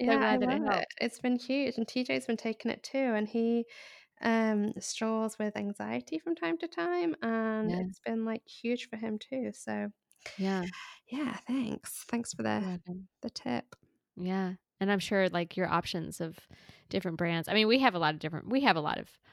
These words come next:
Speaker 1: options here too, but, um, I'm sure there it's like
Speaker 2: Yeah, I don't know. I
Speaker 1: Mm.
Speaker 2: try, I've tried two now.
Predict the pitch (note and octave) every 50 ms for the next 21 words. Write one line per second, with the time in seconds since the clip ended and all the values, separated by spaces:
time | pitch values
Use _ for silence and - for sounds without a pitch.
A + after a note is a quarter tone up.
0 | _ _ _ - - B3 - - F3 E3+ - - E3 E3 - - E3 D3+ D3+ -
1 | E3+ D#3 D#3 - _ _ _ _ _ - - _ _ _ _ _ _ - F3+ E3
2 | D3+ C#3+ C#3+ D#3+ F#3 G3+ - _ _ - - F3+ F3+ F3 - F#3 E3 D#3 D3+ D3+
3 | D3+ D3+ - - - - - - - D3+ D#3 - - _ _ _ _ _ _ _
4 | - C4+ C#4+ D#4 D#4+ D4 B3+ C#4+ D#4+ F#4+ G4+ G#4+ G#4+ G#4+ G4 E4 B3+ C#4 B3+ D#4
5 | - - D4+ D4+ D#4+ E4+ D4 D4+ - - - - D#4 D4+ E4 E4+ - - - -
6 | D4 C#4 C4 A#3+ G#3+ G3 - - - - - A#3+ C#4 D4+